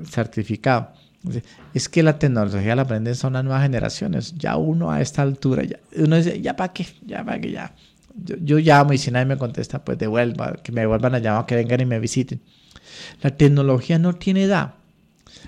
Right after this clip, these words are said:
La tecnología no tiene época. La tecnología requiere estudio y curiosidad, porque la curiosidad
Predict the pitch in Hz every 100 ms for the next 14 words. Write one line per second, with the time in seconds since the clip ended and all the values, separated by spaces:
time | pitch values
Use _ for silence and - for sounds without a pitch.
0 | - 131 120 123 123 110 104 113 135 -
1 | - _ - 135 147 147 151 165 160 160
2 | 160 160 156 123 107 - - - 156 160
3 | 131 - - - 135 - 120 120 107 98
4 | 101 135 - - _ 160 - 143 139 -
5 | 127 127 139 233 - - - _ _ -
6 | 135 - - 170 202 254 294 - 220 143
7 | 139 131 120 - 165 156 - - _ _
8 | 175 175 233 226 220 220 233 220 214 208